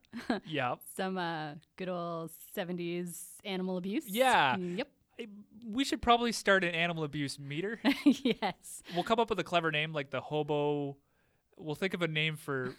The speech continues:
Speaker 1: <laughs>
Speaker 2: for something. We'll come, well, then maybe the next
Speaker 1: Yeah.
Speaker 2: episode we'll come up with
Speaker 1: <laughs>
Speaker 2: something. I'm gonna give this episode a four out of ten.
Speaker 1: A four out of ten?
Speaker 2: A four out of ten. I'm thinking zero is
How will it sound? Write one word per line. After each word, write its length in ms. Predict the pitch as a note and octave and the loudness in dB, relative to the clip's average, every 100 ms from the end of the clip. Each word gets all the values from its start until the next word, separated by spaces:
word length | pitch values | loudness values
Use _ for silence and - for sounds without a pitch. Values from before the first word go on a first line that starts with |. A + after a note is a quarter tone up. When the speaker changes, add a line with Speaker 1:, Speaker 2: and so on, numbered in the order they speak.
| - | -4
Speaker 1:
<laughs> 200 | G#3 - | -4 -4
Speaker 2:
for 100 | D3+ | -4
something. 340 | D3+ C3 C3 | -2 -2 -6
We'll 100 | F#3+ | -6
come, 220 | - D#4+ | 0 0
well, 160 | C#4+ C#4 | 4 2
then 120 | C4+ | 2
maybe 160 | C4 C4 | 0 2
the 100 | A#3 | 2
next 280 | G#3 F3+ - | 2 0 2
Speaker 1:
Yeah. 80 | G#3+ | 2
Speaker 2:
episode 380 | F#3+ C#3+ C3 B2 | 2 0 -2 -2
we'll 100 | C3+ | -6
come 180 | D#3+ | 0
up 80 | D3 | 0
with 100 | C3+ | 0
Speaker 1:
<laughs> 20 | |
Speaker 2:
something. 220 | C#3 B2+ A#2 - - | -4 -6 -10 -16 -4
I'm 100 | B3 | -2
gonna 140 | F4 D#4+ | -2 -2
give 180 | C4 | -2
this 160 | A3 G3+ | -2 0
episode 320 | F3+ - E3 | 0 2 0
a 40 | C#3 | 0
four 400 | - - E3 D3 | -4 0 4 4
out 120 | C3 | 2
of 80 | A2+ | -4
ten. 440 | - C3 A2+ G#2 - - | -10 -10 -10 -12 -14 -14
Speaker 1:
A 60 | |
four 320 | - G#3 G#3 | -4 0 2
out 80 | G#3+ | 2
of 100 | A3 | 0
ten? 360 | - G#3+ A3 C#4 | -2 -2 0 0
Speaker 2:
A 20 | |
four 180 | C4+ C#4 | 4 4
out 60 | B3 | 4
of 40 | |
ten. 180 | G3 F3 | 2 0
I'm 120 | G3+ | -2
thinking 320 | G3+ C#4 B3 E3 | -6 -8 -6 -6
zero 440 | D3 G3 G3+ E3 | -2 2 2 2
is 200 | C3+ B2 | -2 -6